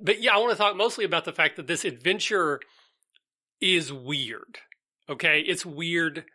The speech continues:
beginning to end. There are some weird things about it. In particular, the entire thing is the rhyme of the Frost Maiden. The Frost Maiden is Oriel, and this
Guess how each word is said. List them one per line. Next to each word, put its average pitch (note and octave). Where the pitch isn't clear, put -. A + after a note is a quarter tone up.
beginning F#3
to G3
end. C3
There C3+
are C3+
some B2+
weird D#3
things C3+
about A#2+
it. A#2
In F3+
particular, F#3+
the D3+
entire A#3+
thing G#3+
is D#3+
the D3+
rhyme A#3
of A3
the G#3+
Frost G#3+
Maiden. B2+
The D#3
Frost G#3
Maiden F3+
is D#3+
Oriel, C3+
and D#3
this D#3